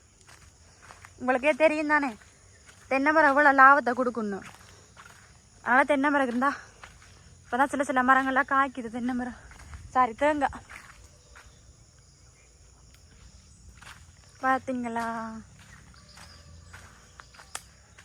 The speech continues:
பாருங்க, பக்கத்துல எல்லாம் வீடு இருக்குதான் நண்பர்களே. ஒரு குட்டி கேட்டு தான், பக்கத்துல எல்லாம் வீடு இருக்குது. அந்த அங்காலையெல்லாம், அங்காலையும், அங்காலையும் ஒரு வீடு இருக்குதா. இதுல ஒரு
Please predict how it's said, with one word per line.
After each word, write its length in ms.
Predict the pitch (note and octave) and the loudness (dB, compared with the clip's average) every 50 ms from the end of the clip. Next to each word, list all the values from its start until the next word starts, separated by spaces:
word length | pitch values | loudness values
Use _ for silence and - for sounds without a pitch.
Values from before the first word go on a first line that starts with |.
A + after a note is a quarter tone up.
| - - - - - - - - - - - - - - - - - - - - - - - - - - _ _ _ - F#4+ F4 E4 D4 C4+ - | -20 -20 -20 -20 -20 -20 -20 -20 -20 -20 -20 -20 -20 -20 -20 -20 -20 -20 -20 -20 -20 -20 -20 -20 -20 -20 _ _ _ 2 4 6 6 6 6 8
பாருங்க, 380 | D#4 D4 D#4+ F4 F#4 F4 F4 E4 D4 C4 - D4 | 10 10 10 10 8 6 4 4 4 4 4 4
பக்கத்துல 400 | C4+ C#4 C4 F4+ C#4+ F4+ F4 F4 | 4 4 4 0 0 2 2 2
எல்லாம் 220 | E4 E4+ F4+ E4+ D4+ | 4 4 2 2 2
வீடு 160 | E4+ F4 E4+ F4+ | 0 0 0 -2
இருக்குதான் 360 | E4 C4+ C#4+ C#4 D#4 D#4 D4+ | -2 -2 -2 0 0 0 0
நண்பர்களே. 400 | D4 C#4+ C4 C#4 C#4 C#4 C#4 C#4+ C#4+ D4 D4 - - | -2 -4 -4 -4 -4 -2 -2 -2 -4 -4 -6 -6 -4
ஒரு 80 | D4 C#4 - - | -4 -4 -4 -4
குட்டி 260 | D#4 C4 - - F4 C4+ B3 | -6 -6 -4 -6 -6 -4 -4
கேட்டு 260 | C#4+ C#4+ C4+ A#3+ C4+ - - | -4 -4 -4 -4 -4 -2 0
தான், 160 | B3 B3+ D#4+ G4 A4+ - - - - - - - - - - _ | 0 2 0 -2 -4 -10 -14 -20 -20 -20 -20 -20 -20 -20 -20 _
பக்கத்துல 420 | - C#4 C#4 C4+ F#4 D4+ F4+ F#4 F4+ | 2 4 4 4 4 2 2 2 4
எல்லாம் 220 | E4+ F4 F#4 E4 D4 | 6 6 4 4 2
வீடு 160 | E4 E4+ D4+ E4+ | 0 0 -2 -2
இருக்குது. 300 | C#4 C#4 A#3+ C4 A#3+ C#4+ E4 F#4 F#4 | -2 -4 -6 -6 -4 -4 -2 -2 -2
அந்த 120 | D#4+ D4+ D4+ C#4+ C#4 | -2 -2 -2 -2 -2
அங்காலையெல்லாம், 520 | C#4+ D4 D#4 D4+ D4+ D#4 D#4 D#4+ E4+ D#4+ B3+ - | -2 -2 -2 0 0 0 0 0 0 2 2 0
அங்காலையும், 540 | C#4 D4 D#4+ D#4+ E4 E4+ E4+ E4+ D#4+ D#4 D4+ D4 | 2 4 4 4 4 4 4 4 4 6 6 6
அங்காலையும் 340 | C#4 D4 D#4+ E4 E4 E4 D#4+ | 6 6 4 4 6 4 2
ஒரு 80 | D4 D4+ C4+ | 2 0 -2
வீடு 140 | D4 C#4+ B3 | -2 -2 -4
இருக்குதா. 280 | C4 B3+ B3 B3 B3 B3+ B3 A#3+ - - - - - - - - - C4+ | -4 -4 -4 -4 -4 -6 -6 -8 -8 -8 -8 -10 -12 -16 -14 -8 -4 -2
இதுல 220 | C#4+ C#4+ - D4+ D4+ D4 | 0 2 2 4 4 4
ஒரு 100 | D4 D4 | 4 2